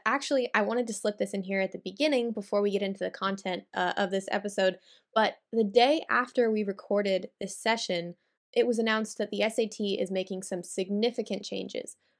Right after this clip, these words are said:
uh, most notably that the test is going to be in future entirely digital, unique to each student, and significantly shorter.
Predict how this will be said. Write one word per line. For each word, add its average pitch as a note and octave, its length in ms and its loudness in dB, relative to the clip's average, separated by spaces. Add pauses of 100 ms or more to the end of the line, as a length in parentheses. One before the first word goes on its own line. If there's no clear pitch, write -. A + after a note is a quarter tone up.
uh, F#3+ 260 2
most B3 300 4
notably G3+ 560 0
that F3+ 440 -2
the F#3+ 120 -6
test G#3 340 -4
is F#3+ 80 -6
going F#3 260 -4
to F#3+ 120 -8
be F3+ 320 -8
in F3+ 100 -8
future G3+ 480 0 (260)
entirely A3 500 4
digital, G#3 480 -2 (120)
unique G#3+ 380 0
to - 140 -8
each G#3+ 120 -2
student, G3+ 480 -2 (300)
and G#3 280 2
significantly G#3 520 -4
shorter. - 440 0